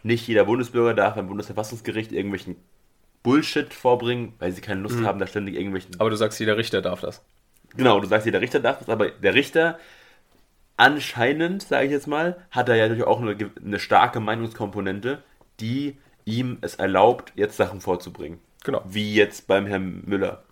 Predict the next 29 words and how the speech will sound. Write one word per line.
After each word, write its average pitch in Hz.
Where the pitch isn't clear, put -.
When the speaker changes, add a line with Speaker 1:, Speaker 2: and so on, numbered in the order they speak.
Speaker 2:
Ja, 90
aber 110
das 110
Argument 110
ist, -
dass 104
Richter 127
wahrscheinlich 104
einfach -
ausgebildeter 135
sind 135
als 101
irgendwie 107
irgend 104
jeder 101
juristische 110
Laie, 107
als 101
Bürger, 120
der 104
dann 98
irgendeinen 113
Quatsch -
erzählt. 95
Wenn 107
die 127
Richter 107
Quatsch -
erzählen, 101